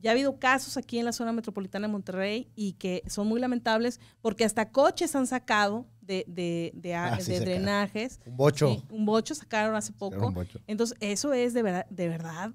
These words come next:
Speaker 1: o sea, ¿en, en qué parte? Y, pero hay un gran debate, por ejemplo, el pet, e-, el, el bote, ¿no? que,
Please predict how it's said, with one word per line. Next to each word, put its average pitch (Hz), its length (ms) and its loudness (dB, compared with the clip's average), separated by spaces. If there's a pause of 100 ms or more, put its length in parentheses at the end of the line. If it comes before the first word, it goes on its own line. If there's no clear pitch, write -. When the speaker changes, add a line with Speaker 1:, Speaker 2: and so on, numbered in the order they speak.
Speaker 1:
o 175 60 -12
sea, 170 360 -6
¿en, 190 280 -10
en 190 200 -2
qué 220 160 2
parte? 240 360 -2
Y, 262 200 0
pero 277 200 0
hay 320 100 4
un 359 80 -2
gran 349 160 -2
debate, 349 340 -6 (100)
por 220 120 -6
ejemplo, 285 320 -4 (240)
el 202 180 0
pet, - 340 -2 (240)
e-, - 180 -6
el, 175 500 0
el 180 240 -4
bote, 220 360 2
¿no? 175 280 -6
que, - 180 -10